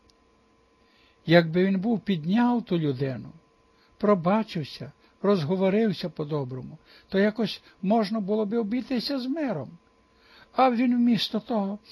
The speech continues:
налетів з лайкою і бійкою на пострадавшого, звинувачуючи його, що він плентається, заважаючи їхати. А той чоловік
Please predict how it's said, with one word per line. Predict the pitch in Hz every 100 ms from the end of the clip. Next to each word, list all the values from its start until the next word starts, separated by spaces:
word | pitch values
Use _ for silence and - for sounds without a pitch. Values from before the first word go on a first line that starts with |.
| - _
налетів | 156 220 262 - 285 175
з | 147
лайкою | 226 277 220 - 226 349
і | 254
бійкою | 240 220 131 - 139
на | 135
пострадавшого, | 131 139 - 139 123 131 127 - - - _ _ _ _ _ _
звинувачуючи | - 139 202 226 226 180 190 165 - 190
його, | 170 180 - - -
що | - 196
він | 208 165 - _
плентається, | 233 202 135 131 143 127 - 139 - _
заважаючи | 139 170 160 170 151 - 165
їхати. | 127 120 - - 170 _ _ _ _ _ _ _ _ _ _ _ _ _ _ -
А | 151
той | - 269 302
чоловік | - 233 170 139 131 113